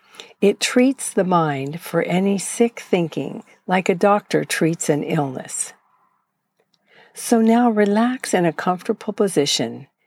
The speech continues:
in a quiet, comfortable place where you won't be interrupted.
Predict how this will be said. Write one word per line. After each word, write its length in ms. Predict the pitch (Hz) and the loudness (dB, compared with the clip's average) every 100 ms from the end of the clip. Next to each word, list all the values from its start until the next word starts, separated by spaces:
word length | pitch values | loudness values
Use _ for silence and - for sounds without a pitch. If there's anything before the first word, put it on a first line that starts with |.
| _ _ - | _ _ 0
in 120 | 175 | 2
a 100 | 165 | 2
quiet, 580 | - 175 170 175 180 - | 0 2 4 4 2 0
comfortable 520 | 165 170 190 180 196 | -4 -2 -2 0 -4
place 640 | - 143 135 123 - - _ _ _ - | -2 -2 -2 -6 -10 -12 _ _ _ 0
where 120 | 175 | 2
you 200 | 175 180 | 2 2
won't 260 | 165 160 165 | 0 0 0
be 180 | 165 160 | 0 0
interrupted. 760 | 151 139 131 - - - - | 0 -2 -6 -8 -12 -12 -18